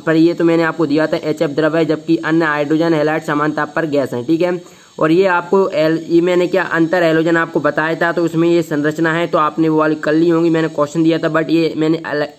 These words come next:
एक्स्ट्रा में मतलब अलग से ही नहीं दिया था कि इसके लिए आप केंद्रित किया, लेकिन अंतर हैलोजन दिया था, उसी का एक प्रकार है। तो चलिए हम नेक्स्ट देख लेते हैं। यहाँ पर आप नेक्स्ट देख सकते हैं जो कि मैंने दिया था lanthanide संकुचन क्या है, lanthanide संकुचन के प्रभाव को आपको लिखना है। संक्रमण तत्व परिवर्ती संयोजकता प्रदर्शित करते हैं, ये भी मैंने आपको बताया था।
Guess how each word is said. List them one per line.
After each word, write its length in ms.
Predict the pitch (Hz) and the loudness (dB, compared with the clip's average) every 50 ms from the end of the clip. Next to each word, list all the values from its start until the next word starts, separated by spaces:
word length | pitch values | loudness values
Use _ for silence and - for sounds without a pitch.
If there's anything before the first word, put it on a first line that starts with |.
| _ _ - | _ _ -8
एक्स्ट्रा 320 | 143 - - 160 160 156 | -8 -6 -4 -4 -2 0
में 160 | 160 165 175 185 180 - - - - - _ - | 0 0 0 -2 -4 -8 -14 -20 -20 -18 _ -4
मतलब 140 | 147 156 160 | -2 0 0
अलग 240 | 151 156 160 156 | 0 0 -2 -2
से 120 | 160 - 180 | 0 0 2
ही 80 | 180 | 2
नहीं 140 | 180 170 160 | 2 2 0
दिया 220 | 139 139 147 139 135 | 0 0 0 0 0
था 140 | 139 135 135 | -2 -4 -4
कि 160 | - 147 156 156 156 156 151 - | -2 2 2 4 2 2 0 -4
इसके 320 | 147 139 - - 170 165 160 | -8 -8 -6 -2 0 2 2
लिए 180 | 156 156 156 | 2 2 2
आप 220 | 151 143 139 - - - - | 0 0 -2 -6 -10 -10 -6
केंद्रित 260 | 160 147 143 143 135 | -4 -2 -2 -2 -4
किया, 160 | - 131 135 | -6 -6 -4
लेकिन 200 | 131 139 139 151 | -4 -4 -4 -4
अंतर 260 | - 143 147 147 175 165 | -6 -6 -4 -2 -2 0
हैलोजन 300 | 156 156 160 165 165 160 | 2 2 2 2 2 2
दिया 160 | 156 160 156 | 2 0 2
था, 100 | 170 175 | 0 0
उसी 200 | 165 143 151 143 | 0 0 0 0
का 80 | 151 | 0
एक 220 | 147 156 160 151 - | 2 0 0 -2 -4
प्रकार 320 | - 131 - 143 143 147 165 | -6 -6 -4 -2 -2 0 -2
है। 60 | 165 | -2
तो 60 | 160 | -2
चलिए 220 | - 151 151 151 151 | -4 -2 0 0 0
हम 60 | 143 | 0
नेक्स्ट 240 | 135 139 147 143 143 | -2 -2 -4 -4 -4
देख 120 | 165 151 | -4 -2
लेते 180 | 165 165 160 170 | -2 0 0 0
हैं। 100 | 175 175 | -2 -4
यहाँ 340 | 175 - - _ - 156 156 | -6 -10 -18 _ -18 -12 -8
पर 120 | 180 185 | -4 -2
आप 120 | 180 180 | -2 0
नेक्स्ट 220 | 175 175 175 170 160 | 0 0 0 0 0
देख 180 | 180 175 170 | -2 -2 -2
सकते 240 | - 151 160 160 185 | -4 -8 -8 -6 -4
हैं 100 | 190 185 | -2 0
जो 100 | 180 175 | 0 0
कि 80 | 165 175 | 2 0
मैंने 180 | 175 170 170 | 0 0 0
दिया 160 | 160 160 170 165 | 0 0 0 0
था 80 | 170 | 0
lanthanide 400 | 170 165 160 160 156 160 170 170 | -2 -2 -2 -2 -2 -2 -4 -4
संकुचन 360 | 160 165 160 156 156 175 165 | -4 -4 -6 -6 -4 -4 -6
क्या 160 | 151 175 165 147 | -4 -4 -4 -2
है, 120 | 139 139 | -2 -2
lanthanide 380 | 143 147 147 156 170 170 170 160 | -4 -4 -4 -4 -4 -4 -4 -4
संकुचन 280 | 165 160 147 170 170 | -6 -6 -4 -4 -4
के 60 | 156 | -4
प्रभाव 300 | 170 151 147 143 147 143 | -6 -4 -4 -2 -2 -2
को 100 | 147 160 | -2 -2
आपको 160 | 151 147 - 151 | -4 -2 -4 -4
लिखना 260 | 151 147 170 170 170 | -4 -4 -4 -2 -4
है। 100 | 180 180 180 - - - _ _ - | -4 -6 -10 -14 -20 -20 _ _ -6
संक्रमण 340 | 156 151 151 185 180 180 170 | -6 -4 -2 -2 -2 -2 -2
तत्व 180 | 180 175 170 - | -4 -6 -6 -4
परिवर्ती 340 | 165 165 165 160 - - 185 | -4 -2 -2 -2 -2 -4 -6
संयोजकता 380 | 165 170 165 165 170 160 170 165 | -4 -4 -2 -2 -2 -4 -4 -6
प्रदर्शित 380 | - 165 147 165 160 165 160 | -6 -6 -4 -4 -4 -4 -4
करते 200 | 165 160 156 165 | -6 -6 -4 -4
हैं, 80 | 160 139 | -4 -2
ये 120 | 139 147 | -2 -2
भी 100 | 147 160 | 0 0
मैंने 220 | 165 170 170 170 170 | 0 0 0 -2 -2
आपको 240 | 165 156 - 185 | -4 -6 -4 -4
बताया 340 | 165 165 165 165 160 165 165 | -4 -4 -2 -2 -2 -2 -2
था। 180 | 165 175 175 | -4 -4 -4